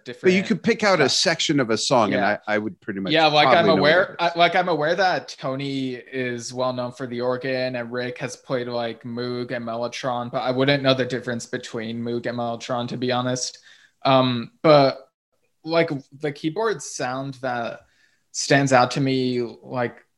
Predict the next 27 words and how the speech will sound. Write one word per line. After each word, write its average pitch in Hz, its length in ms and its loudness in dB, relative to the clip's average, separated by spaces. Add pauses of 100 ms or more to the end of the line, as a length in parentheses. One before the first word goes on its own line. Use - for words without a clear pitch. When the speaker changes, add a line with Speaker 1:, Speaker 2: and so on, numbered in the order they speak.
(120)
Speaker 2:
at 127 160 -4
the 131 80 -4
moment 127 580 -2
is, 127 300 -2
like, 131 140 -4
some - 200 -2
of 165 100 -4
the 190 140 4
stuff - 360 0
that 127 180 2
you 123 80 -2
hear 123 540 0
on 117 360 -6
Revealing 117 560 -4
Signs 123 380 -4
of 110 160 -14
God 117 360 0
on 113 220 -6
Tales 117 300 -4
of 113 80 -12
Topographic 117 640 -6
Oceans. 117 480 -8
Like, 123 140 -6
it 117 180 -8
just 127 280 -4
has 139 200 -2
great 123 400 -2